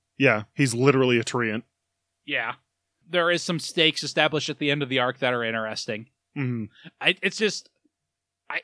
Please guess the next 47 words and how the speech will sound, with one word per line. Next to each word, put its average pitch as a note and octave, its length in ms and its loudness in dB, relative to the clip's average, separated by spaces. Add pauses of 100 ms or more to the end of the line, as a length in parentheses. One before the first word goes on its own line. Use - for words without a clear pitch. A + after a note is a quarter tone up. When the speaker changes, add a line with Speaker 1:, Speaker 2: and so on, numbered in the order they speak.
(140)
Speaker 2:
I F3 120 2
can't F#3 320 0
not F3 200 -6
see E3+ 100 -10
the D3+ 100 -6
Yu C#3 140 -8
Yu C#3 160 -4
Hakusho B2+ 480 -2
on G#2+ 160 -12
it G2 140 -20
in C#3 100 0
a C3+ 60 2
way D3+ 100 0
that C#3+ 160 -6
detracts. C3 460 -4
In D#3+ 60 -6
a D#3+ 40 -6
way E3 100 0
that, D3+ 160 2 (280)
with D#3 180 -6
early A#3 220 8
My G#3+ 140 2
Hero G#3 220 0
Academia, F3+ 600 0
I D3+ 100 2
couldn't D#3+ 320 -4
not D3+ 220 0
see F3 100 -6
the D3 80 -2
Naruto D3 460 0
on A3+ 180 6
it. C#4 140 2 (300)
Speaker 1:
Yeah. C3 180 2
Speaker 2:
But E3 100 4
I D3+ 40 6
found F3+ 200 2
that D#3+ 120 0
very D#3 240 2
interesting D#3 580 -2
and A#2 100 -8
fascinating G3 680 -2 (500)
because C#3+ 260 2
there C#3 120 2
are C#3+ 40 0
definitely C#3 400 -2
differences G3 540 -4
there. C4 300 4